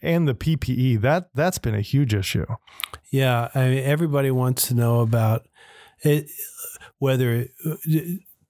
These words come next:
Speaker 2: personal protective equipment, gloves,
Speaker 1: Right.
Speaker 2: face shields, uh, masks, gowns. When, when is a gown required? Wh-, when is, when is somebody using, using a gown? So, and do we have enough P P E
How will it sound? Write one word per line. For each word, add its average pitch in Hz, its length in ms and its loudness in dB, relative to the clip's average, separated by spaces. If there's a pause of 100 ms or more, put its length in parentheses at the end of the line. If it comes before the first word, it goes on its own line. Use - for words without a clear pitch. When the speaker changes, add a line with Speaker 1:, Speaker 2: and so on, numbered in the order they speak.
(120)
Speaker 2:
personal 170 380 0
protective 127 720 0 (160)
equipment, 127 760 0 (260)
gloves, 117 720 0 (120)
Speaker 1:
Right. 113 300 0
Speaker 2:
face 156 400 -2
shields, 113 640 0 (460)
uh, 127 200 2
masks, 127 880 2 (200)
gowns. 139 720 0
When, 139 400 2
when 143 260 0
is 151 140 0
a 147 60 2
gown 135 440 2
required? 113 600 2
Wh-, 127 240 0
when 135 180 2
is, 135 160 0 (120)
when 131 140 2
is 135 140 2
somebody 127 260 2
using, 127 400 2
using 123 300 2
a 110 80 2
gown? 110 340 2
So, 117 280 2
and 123 380 2 (340)
do 135 120 0
we 139 100 2
have 147 220 0
enough 147 640 0 (440)
P 139 180 2
P 127 160 -2
E 123 560 2